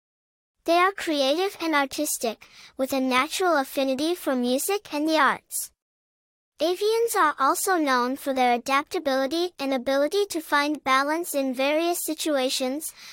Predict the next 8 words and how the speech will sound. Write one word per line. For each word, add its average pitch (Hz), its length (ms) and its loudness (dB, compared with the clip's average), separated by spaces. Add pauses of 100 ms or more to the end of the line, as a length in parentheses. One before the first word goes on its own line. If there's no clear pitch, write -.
(140)
making 311 340 0
them 277 180 2
excellent 359 540 -2
problem 277 480 0
solvers 330 720 0
and 277 180 -4
innovative 311 540 0
thinkers. - 720 -6